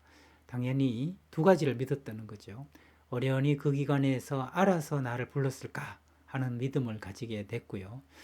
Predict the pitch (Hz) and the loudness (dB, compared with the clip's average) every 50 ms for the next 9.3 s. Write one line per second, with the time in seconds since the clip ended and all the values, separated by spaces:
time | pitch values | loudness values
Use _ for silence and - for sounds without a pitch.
0 | - - - - _ - 160 160 165 160 156 131 131 139 135 120 104 104 107 131 | -20 -20 -20 -12 _ 2 2 4 4 4 2 2 2 2 0 0 -2 -2 0 2
1 | 151 170 180 175 175 170 - - 160 120 117 117 117 117 135 180 233 247 - - | 2 2 2 2 0 0 0 0 0 0 -2 -2 -2 0 0 0 -2 -4 -6 -14
2 | _ _ _ _ _ _ _ _ _ _ - 110 117 135 156 175 196 214 226 220 | _ _ _ _ _ _ _ _ _ _ -6 0 4 6 8 8 8 8 6 4
3 | 165 117 110 120 139 139 - 139 156 160 160 151 139 127 117 113 123 135 151 160 | 2 -2 -2 -2 -2 -2 -2 -2 -2 0 0 0 -2 -2 -2 -2 0 0 0 0
4 | - 127 123 - 139 120 - 117 113 117 113 117 113 113 107 107 104 101 95 92 | -2 -4 -4 -4 -4 -4 -4 -6 -6 -4 -2 -2 -2 -2 -2 -4 -6 -8 -8 -10
5 | 90 92 95 - - 185 190 196 196 175 139 123 123 120 120 127 147 175 185 - | -12 -14 -10 -6 -2 2 4 4 4 4 2 0 0 -2 0 0 0 -2 0 2
6 | - 147 147 156 151 - - - - _ _ - 139 131 127 123 113 - 113 107 | 4 4 4 4 2 -2 -10 -20 -20 _ _ -4 -2 -2 -2 -4 -6 -6 -6 -6
7 | 107 113 107 - - 117 107 107 - - 113 101 135 127 - - - - 113 101 | -6 -8 -10 -10 -12 -12 -12 -10 -10 -10 -8 -6 -6 -8 -8 -10 -12 -12 -10 -12
8 | 98 - - 160 147 - 156 - - - 113 110 107 104 107 107 - - 107 - | -12 -14 -14 -12 -6 -4 -4 -4 -4 -6 -8 -8 -10 -10 -12 -12 -12 -12 -12 -10
9 | - - 98 101 139 196 | -10 -10 -8 -6 -6 -8